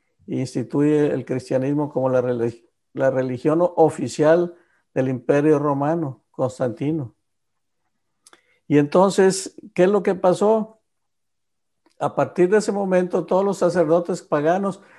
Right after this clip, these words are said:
ahora se hicieron sacerdotes cristianos. Este, y empezó la, la, la tolerancia, ¿verdad? Todos, todos los dioses paganos ahora se hicieron,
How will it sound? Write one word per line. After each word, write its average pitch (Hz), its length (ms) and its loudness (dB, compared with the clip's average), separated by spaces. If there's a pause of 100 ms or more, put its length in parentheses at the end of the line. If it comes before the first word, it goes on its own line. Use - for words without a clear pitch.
(140)
ahora 160 240 6
se 170 120 -2
hicieron 160 300 4
sacerdotes 151 760 -2
cristianos. 120 640 -6 (1800)
Este, 123 440 -4
y 147 120 2
empezó 151 760 2
la, 151 240 4
la, 131 160 2
la 135 300 -2
tolerancia, 131 760 0
¿verdad? 120 280 -6
Todos, 202 480 -2 (500)
todos 208 280 2
los 180 220 0
dioses 185 420 0
paganos 185 580 0
ahora 170 340 0
se 180 120 -4
hicieron, 170 580 0